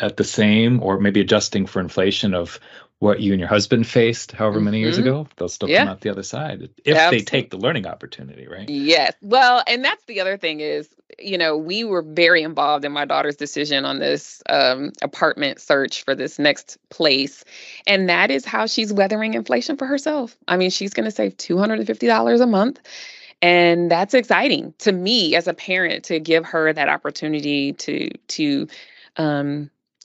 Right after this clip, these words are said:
Speaker 2: to save those dollars and to help, have helped her in that way. Um, and so hopefully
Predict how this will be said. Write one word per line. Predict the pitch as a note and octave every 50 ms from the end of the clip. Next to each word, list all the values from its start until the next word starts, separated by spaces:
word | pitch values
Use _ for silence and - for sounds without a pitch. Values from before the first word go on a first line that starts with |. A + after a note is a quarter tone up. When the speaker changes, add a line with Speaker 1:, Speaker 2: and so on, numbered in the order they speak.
| _ _
Speaker 2:
to | - -
save | E3+ - - E3 E3 D#3+
those | D3+ D3+ D3+ D3+
dollars | D3+ C#3+ C#3+ D3 D3 C#3+ D3 D3
and | C#3
to | - C#3+
help, | - D#3+ D3+ - _ _ _ _ _ _ -
have | - - D3 -
helped | - - D#3+ D#3+ - -
her | - - D#3 C#3+ -
in | - C#3+ C#3+
that | D3 - -
way. | - C3 B2+ - D#3 F#3 G3+ G3+ _ _ - D#3
Um, | D3+ D3+ D3+ D3 D3 D3 C#3+ C#3+ - - - - - - - - - -
and | - D#3+ D#3+ D3+
so | - - D#3 D3+ D3+ D3 D3 D3 C#3+ C#3+ C#3+ C#3 - - _ _ _ - -
hopefully | - - - D3+ D3+ - - E3 D#3+ D#3+ E3 F3+ G#3 A3+ A#3+ A#3+ G#3+